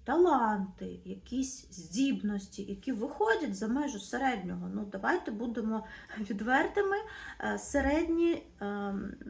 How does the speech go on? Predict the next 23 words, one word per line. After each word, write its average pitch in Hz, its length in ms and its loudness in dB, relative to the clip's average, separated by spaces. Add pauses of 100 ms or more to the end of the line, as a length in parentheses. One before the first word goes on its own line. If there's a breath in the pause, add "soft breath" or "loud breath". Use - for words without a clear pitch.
(200)
с-, - 240 -12
середня 277 480 2
статистична - 960 -4
популяція — 381 840 0 (540 loud breath)
це 349 360 4
не 302 280 4 (100)
про, 277 500 4 (100)
не 220 100 -2
тільки 392 360 0
про 247 200 -2
якісь, 226 520 -2
е, 208 100 -4 (160)
виражені, 190 880 -2 (1120)
е, 202 260 -4
риси 254 300 -2
характеру, 240 640 0 (460 loud breath)
це 339 420 2
і 277 140 2
не 277 340 6
про 269 120 -2
якісь, 254 760 0
е, 254 220 2 (240 loud breath)
особливі 233 960 2